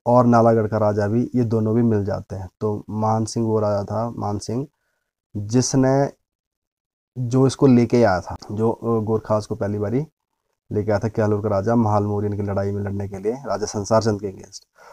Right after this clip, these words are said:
तो इस तरह से ये लोग भी मिल लिए थे सारे, जो हम आगे अभी करेंगे। तो अब आप एक लाइन ये याद रखिए कि इनके कौन सी लाइन, अ, कौन कौन से इनके मेन, मेन पोस्ट थे,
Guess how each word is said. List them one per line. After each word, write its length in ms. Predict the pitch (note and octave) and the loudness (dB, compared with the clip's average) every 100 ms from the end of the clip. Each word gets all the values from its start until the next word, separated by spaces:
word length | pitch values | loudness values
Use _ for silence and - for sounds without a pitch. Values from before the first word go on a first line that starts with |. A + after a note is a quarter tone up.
| - - | -20 -8
तो 140 | - - | -2 2
इस 160 | D3 | 4
तरह 180 | C#3+ B2+ | 6 6
से 140 | B2 C3 | 6 4
ये 60 | |
लोग 220 | A#2+ A2+ | 4 4
भी 100 | A2 | 4
मिल 160 | B2+ A#2 | 6 4
लिए 220 | G2+ G2 | 2 -2
थे 100 | F#2 | -4
सारे, 340 | F2+ F#2+ F#2 F2+ - | -6 -6 -8 -10 -8
जो 120 | G#2+ | -2
हम 100 | G#2+ | 0
आगे 180 | G#2 G#2+ | 0 -2
अभी 220 | - G#2 | -4 -8
करेंगे। 420 | G2+ G2+ G2+ G#2 C#3+ _ _ _ - - - _ - | -8 -8 -4 -4 -6 _ _ _ -20 -20 -20 _ 2
तो 160 | A#2 | 2
अब 300 | A#2 - B2 | 2 0 4
आप 160 | C3 C3 - | 4 2 -2
एक 180 | B2 B2 | -2 2
लाइन 180 | A#2 | 4
ये 100 | B2 | 4
याद 220 | A#2 A2+ A2 | 4 4 2
रखिए 220 | G#2+ A#2+ | -2 -2
कि 100 | B2 | 0
इनके 160 | A#2+ | -2
कौन 260 | A#2 A2 A2 | -2 -2 -2
सी 220 | G#2+ A#2 | -2 -2
लाइन, 360 | G#2+ G#2 A2 A2 | 0 0 -2 -2
अ, 220 | A2+ A2+ | -4 -6
कौन 280 | G#2 A2+ A#2 | -4 -2 -2
कौन 220 | A2 A2 | -2 -2
से 80 | G#2+ | -2
इनके 220 | G#2+ A2 | -4 -2
मेन, 200 | G#2+ G#2+ | -2 -2
मेन 220 | G#2+ G#2 | -2 -4
पोस्ट 440 | G2 G2 G2+ - | -4 -6 -6 -6
थे, 120 | C3+ | -8